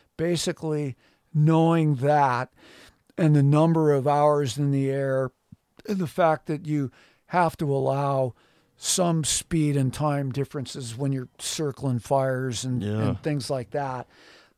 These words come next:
Speaker 1: that my mileage over the forest in those years is eighty-seven thousand five hundred and eighty-one.
Speaker 2: <laughs> Jeez. That's nuts, man.
Speaker 1: That's a lot. <laughs>
Speaker 2: That is a lot.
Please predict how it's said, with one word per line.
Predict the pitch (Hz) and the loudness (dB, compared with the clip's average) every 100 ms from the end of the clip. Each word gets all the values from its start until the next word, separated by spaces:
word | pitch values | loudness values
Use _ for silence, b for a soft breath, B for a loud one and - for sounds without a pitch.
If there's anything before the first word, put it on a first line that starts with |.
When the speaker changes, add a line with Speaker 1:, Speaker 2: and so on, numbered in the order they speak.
| _ | _
Speaker 1:
that | 165 143 135 127 - b b b b b - | -4 -4 -4 -10 -12 b b b b b -2
my | 139 139 | 2 2
mileage | 135 143 156 175 165 135 131 143 | 2 2 2 4 2 0 -2 -2
over | 135 131 123 | -2 -2 -6
the | 120 | -10
forest | - 147 151 113 110 - - - _ - | -6 -2 0 -2 -6 -10 -12 -18 _ -10
in | 135 120 113 - | -6 -6 -8 -8
those | 135 131 120 - - _ _ _ - | -8 -6 -8 -12 -16 _ _ _ -12
years | 135 123 117 120 120 - b b b b b - | -10 -8 -10 -12 -14 -16 b b b b b -10
is | 131 120 - - | -8 -10 -14 -6
eighty-seven | 160 175 147 175 160 156 143 | -2 0 0 0 0 0 -4
thousand | 156 143 147 131 147 127 | -6 -4 -4 -4 -6 -4
five | 147 135 123 | -4 -4 -4
hundred | 143 139 123 | -4 -4 -6
and | 117 | -6
eighty-one. | 120 120 113 113 104 | -6 -8 -8 -8 -10
Speaker 2:
<laughs> | - 104 113 | -8 -6 -4
Jeez. | - - - - - - - - - - | -6 -6 -6 -8 -10 -10 -12 -16 -18 -6
That's | 131 139 - | 2 2 2
nuts, | 113 110 143 131 - | -2 2 2 2 -2
man. | 92 82 87 | -4 -2 -2
Speaker 1:
That's | |
a | 156 | -6
lot. | 123 117 - - | -10 -10 -10 -10
<laughs> | - | -2
Speaker 2:
That | 131 | 4
is | 135 | 4
a | 117 | 2
lot. | 117 110 107 98 | 0 0 0 -2